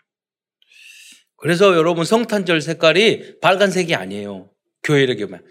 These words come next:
흰색이에요. 흰색, 거룩한. 예. 세상은 빨간색이야. 그러나, 예, 보일해피, 뭐, 부활절은,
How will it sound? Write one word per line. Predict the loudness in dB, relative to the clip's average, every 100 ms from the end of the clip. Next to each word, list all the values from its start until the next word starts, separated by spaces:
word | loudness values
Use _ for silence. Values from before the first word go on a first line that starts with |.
| _
흰색이에요. | -6 -6 -6 -10 -12 -16 -18 _ _ _ _ _
흰색, | -18 -18 -20 _ _
거룩한. | -14 -14 -18 _ _ _ _
예. | -20 -20 _ _ _ _
세상은 | -4 -2 2 2 2 0 -4 -10 -10
빨간색이야. | -8 -6 -6 -6 -10 -12 -14 _ _ _ _ _ _ _
그러나, | -6 -4 0 0 0 -12 _ _ _ _ _
예, | -18
보일해피, | -6 2 4 4 2 -2 -4 -4
뭐, | -6 -12 -14 -14
부활절은, | 0 2 2 0 -6 -8